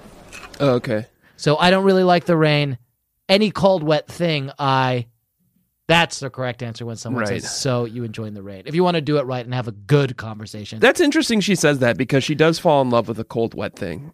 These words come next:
Speaker 2: Yeah. <laughs> Well, that's why she just kinda trails off, maybe.
Speaker 1: Right. She thought she was doing a faux pas.
Speaker 2: Um, okay, let's
Speaker 1: You
Speaker 2: do
Speaker 1: knew she
Speaker 2: try
Speaker 1: wouldn't get
Speaker 2: another one.
Speaker 1: along with is Gollum. Am I right?
Speaker 2: She wouldn't get along with Gollum. He would be
Speaker 1: Yeah.
Speaker 2: like, "Cold, wet things, that's my fucking wheelhouse."
Speaker 1: I
Speaker 2: Even
Speaker 1: love
Speaker 2: before
Speaker 1: that.
Speaker 2: I was,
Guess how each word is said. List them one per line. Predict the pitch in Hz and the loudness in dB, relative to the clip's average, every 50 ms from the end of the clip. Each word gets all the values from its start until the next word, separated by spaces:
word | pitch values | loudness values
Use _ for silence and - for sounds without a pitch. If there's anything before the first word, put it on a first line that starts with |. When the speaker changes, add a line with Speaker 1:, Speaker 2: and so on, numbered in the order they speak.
| _ _ _ _ _ _ - | _ _ _ _ _ _ -2
Speaker 2:
Yeah. | 185 185 170 135 107 - - 185 151 | -2 0 0 -2 -2 0 2 2 2
<laughs> | - 160 247 247 196 | 4 4 2 4 4
Well, | 202 196 | 2 4
that's | 165 220 226 185 190 | 4 4 2 4 2
why | 202 185 175 | 0 0 0
she | - - 165 | 0 -4 -10
just | 147 139 135 - - | -10 -10 -10 -4 0
kinda | 175 160 147 135 | 2 2 2 0
trails | - - 156 143 139 135 123 117 | -2 -2 0 0 2 0 0 0
off, | 131 123 110 104 - | -2 -2 -4 -6 -10
maybe. | 107 104 107 113 - - _ _ _ _ _ _ - - - | -12 -12 -14 -14 -18 -20 _ _ _ _ _ _ -12 -4 0
Speaker 1:
Right. | 143 135 123 117 - | 0 2 2 0 -2
She | - - 156 | -4 -4 -4
thought | 135 - 139 117 104 | -2 0 0 -2 -2
she | - 123 | -2 -6
was | 120 117 110 | -6 -6 -6
doing | 120 113 107 104 | -4 -4 -6 -6
a | 104 | -8
faux | - 101 98 87 - | -10 -12 -12 -12 -12
pas. | - 90 78 80 78 - - _ _ _ _ _ - - | -14 -14 -12 -14 -16 -18 -20 _ _ _ _ _ 0 2
Speaker 2:
Um, | 180 175 165 156 151 156 - | 2 4 4 2 0 0 2
okay, | 220 226 - 247 185 | 2 4 4 4 4
let's | 170 175 147 | 4 4 4
Speaker 1:
You | 156 | 6
Speaker 2:
do | 180 180 | 6 4
Speaker 1:
knew | 165 | 4
she | - - 202 | 6 6 6
Speaker 2:
try | 190 | 6
Speaker 1:
wouldn't | 156 147 170 | 6 6 4
get | 156 | 4
Speaker 2:
another | 143 135 | 4 4
one. | 139 156 | 4 4
Speaker 1:
along | 160 151 | 4 4
with | 131 123 120 | 2 2 0
is | 123 127 | -2 -4
Gollum. | 131 135 165 165 160 135 120 135 143 - | 0 2 2 4 4 2 0 -2 -4 -2
Am | - 147 | 0 2
I | 139 139 | 2 4
right? | 139 143 147 160 156 - _ _ _ - - - | 4 4 4 2 0 -2 _ _ _ -18 -6 0
Speaker 2:
She | - 180 | 2 2
wouldn't | 180 190 196 180 170 156 | 4 4 2 2 2 2
get | 165 156 | 2 4
along | 147 143 139 135 | 4 2 2 2
with | 127 120 - | -2 -4 -4
Gollum. | - 120 113 110 101 - - - 104 | -4 -4 -4 -6 -6 -10 -16 -12 -4
He | 113 143 | -2 0
would | 151 139 | 0 0
be | 131 123 | 0 -2
Speaker 1:
Yeah. | 120 | -4
Speaker 2:
like, | 110 107 92 92 - - - | -4 -6 -8 -10 -12 -10 -4
"Cold, | 127 165 170 165 139 | 0 2 2 2 4
wet | 147 151 143 - | 2 0 0 2
things, | 170 180 170 139 117 | 0 0 0 0 -2
that's | 139 139 - - | -4 -6 -6 -4
my | 151 143 123 | -4 -4 -4
fucking | - - 143 - - 123 120 113 | -2 -2 -2 -2 -4 -6 -4 -2
wheelhouse." | 120 156 185 139 123 107 104 - | 0 2 2 2 0 -2 -4 -2
Speaker 1:
I | - - | 0 2
Speaker 2:
Even | 247 - 247 | 4 4 6
Speaker 1:
love | 143 143 | 4 4
Speaker 2:
before | 160 147 - - 226 302 302 | 2 2 2 2 2 4 4
Speaker 1:
that. | 180 | 2
Speaker 2:
I | 135 123 | 2 0
was, | 123 113 147 | -2 -4 -6